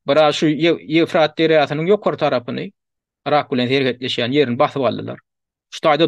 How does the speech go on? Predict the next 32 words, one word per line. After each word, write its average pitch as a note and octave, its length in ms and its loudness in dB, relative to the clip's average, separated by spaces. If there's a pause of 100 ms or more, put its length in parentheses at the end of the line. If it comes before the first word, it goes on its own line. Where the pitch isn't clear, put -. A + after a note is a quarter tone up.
doly C#4 480 6 (440)
igiliň F#3 400 2
kontroly E3+ 500 0
ornaşdy. D3+ 580 -2 (640)
Olar G#3 280 6
her C4+ 220 4
hili B3+ 180 6
at A#3+ 200 2
bilen G3+ 160 2
atlandyran D#3+ 580 2
boldular A#2+ 480 -4
da. F#3+ 160 0
Ay, E3+ 400 0 (300)
ada-, E3 260 0
Siriýa D#3+ 680 2 (100)
azad D#3+ 240 4
ediş A#2+ 280 -2
hereketi, A#2 680 0
armiýasy, C3 720 0
näme C#3+ 400 0
diýen B2 240 -4
bolup, - 180 -10
her B3+ 160 2
hili D#3 200 2
at C3+ 180 -4
bilen C3+ 240 -8
atlandyryp A#2+ 380 -10
goýdular. - 420 -8 (560)
Ýöne C#3 180 2
hakykatynda E3+ 760 -2
şolaryň C3+ 340 -2
düzümi C3 300 -2